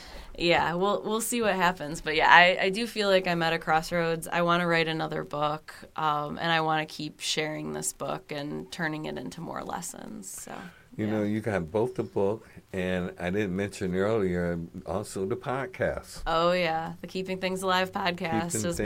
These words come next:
Speaker 2: been
Speaker 1: Alive.
Speaker 2: going on since twenty seventeen now.
Speaker 1: And all that,
Speaker 2: <laughs>
Speaker 1: and it all flows
Speaker 2: Yeah.
Speaker 1: together. It all flows together with your, with your pursuit in life, even in co-, going to college and
Speaker 2: Right.
Speaker 1: stuff.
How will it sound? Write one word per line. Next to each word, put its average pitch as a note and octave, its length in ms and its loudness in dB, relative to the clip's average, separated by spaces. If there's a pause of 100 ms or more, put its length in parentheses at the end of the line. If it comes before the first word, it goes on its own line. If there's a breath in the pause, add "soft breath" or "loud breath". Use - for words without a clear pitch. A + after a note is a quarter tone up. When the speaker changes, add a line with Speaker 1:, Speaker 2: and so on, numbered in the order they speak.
(280)
Speaker 2:
been - 20 -4
Speaker 1:
Alive. F#2+ 320 0
Speaker 2:
going F3+ 260 4
on E3+ 560 2
since F3 320 -6
twenty E3+ 300 -6
seventeen D#3+ 680 -6
now. D3+ 320 -8
Speaker 1:
And A#2 140 2
all A3+ 200 6
that, G#3+ 260 6
Speaker 2:
<laughs> - 40 -4
Speaker 1:
and D#3 160 6
it E3 140 4
all F#3 180 8
flows D#3+ 360 4
Speaker 2:
Yeah. - 40 0
Speaker 1:
together. C#3 400 6
It A#2 60 10
all C#3 180 8
flows B2 300 4
together A2+ 280 6
with G#2+ 280 0
your, G#2 160 4
with F2+ 640 -4
your C3 140 6
pursuit B2 500 0
in A#2+ 140 4
life, B2+ 340 0
even A2 300 2
in G#2+ 240 0
co-, G2+ 260 -4
going F#2+ 680 0
to B2+ 60 2
college A#2 600 2
and F2+ 160 0
Speaker 2:
Right. - 100 -8
Speaker 1:
stuff. F2 220 0